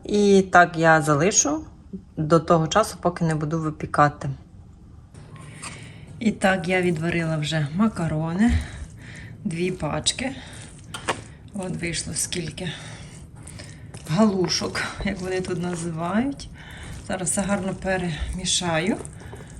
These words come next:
накрию. А там, де чоловік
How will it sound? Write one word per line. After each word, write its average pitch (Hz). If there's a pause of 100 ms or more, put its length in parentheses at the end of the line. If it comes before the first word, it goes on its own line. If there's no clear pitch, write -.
(460)
накрию. 196 (580)
А 185
там, 190
де 180
чоловік 180